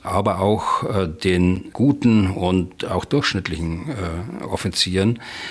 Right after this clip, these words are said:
einen guten Mix von Verwendungen bereits in jungen Jahren beginnend, äh, zukommen zu lassen. Also Führungsverwendungen auf verschiedenen Ebenen,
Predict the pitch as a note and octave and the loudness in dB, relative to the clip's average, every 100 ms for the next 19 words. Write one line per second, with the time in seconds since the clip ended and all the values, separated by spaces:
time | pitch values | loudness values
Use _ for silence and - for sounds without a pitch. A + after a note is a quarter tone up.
0 | - G2+ G2+ G2 F#2 B2 C#3+ G#2+ G#2 G2+ | -8 -2 0 0 0 -2 0 2 4 2
1 | - - - - F#2+ F#2+ F2 F#2 F#2+ E2+ | 2 0 0 0 0 0 0 4 4 4
2 | D2 C#2 C#2 - E2 D#2+ - F2+ E2 G2 | 0 -2 -4 -4 -2 0 0 0 2 4
3 | G#2+ F#2 E2+ F2 F2+ E2 D2 - - F#2+ | 4 4 2 4 4 2 0 -2 -8 -6
4 | F2 F2 F#2 F#2+ - E2+ D#2+ D#2+ - A#2 | -2 2 4 4 2 2 2 2 0 0
5 | F#2 D#2+ - C#2 C#2 - E2+ F#2+ - - | 2 0 0 -4 -4 -2 2 2 2 4
6 | C3+ F#2+ - D2+ D2+ E2 F2+ G2+ A#2+ F#2 | 4 4 0 0 0 2 2 0 0 -2
7 | F2 - - F2+ D#2+ C#2 F#2+ A2 G2 F#2+ | -2 -4 -2 -2 -2 -2 0 2 4 2
8 | F2 | 0